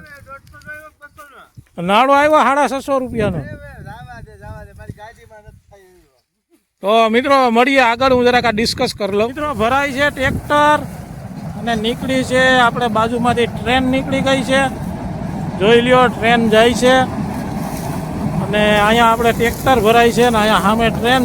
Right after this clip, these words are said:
જાય છે. પાટાઓની બાજુમાં જ આપણે કટિંગ ચાલુ છે, તો જોઈ લ્યો.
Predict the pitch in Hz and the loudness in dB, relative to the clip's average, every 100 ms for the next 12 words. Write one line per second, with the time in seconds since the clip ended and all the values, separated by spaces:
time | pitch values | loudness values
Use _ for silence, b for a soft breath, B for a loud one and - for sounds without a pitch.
0 | 220 220 190 208 - 214 233 233 220 196 | 2 2 2 0 0 0 2 2 2 2
1 | 220 247 247 247 233 220 214 220 226 214 | 2 2 2 2 2 0 -4 -2 -2 0
2 | 220 240 269 202 208 190 - - - - | 2 4 4 4 2 0 -6 -12 -12 -12
3 | - - - - - - - - - - | -12 -12 -12 -12 -12 -14 -12 -10 -10 -10
4 | - - - - 180 175 202 240 240 226 | -10 -12 -12 -4 -2 2 4 4 6 4